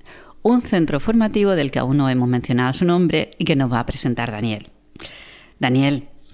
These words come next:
¿por qué es tan importante la lucha contra la exclusión educativa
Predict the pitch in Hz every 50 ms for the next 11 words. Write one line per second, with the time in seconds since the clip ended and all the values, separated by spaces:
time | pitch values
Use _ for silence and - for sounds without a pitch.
0 | - - - - - - - - - 170 - 185 175 - 208 202 196 208 202 185
1 | 180 - 175 165 170 - 190 190 202 202 185 165 135 - 143 135 131 131 131 -
2 | - - 165 160 151 147 151 165 180 175 175 - - 151 143 123 147 143 143 151
3 | 143 139 143 135 - - - - 170 156 160 156 151 151 - 143 127 - - 190
4 | 214 208 165 127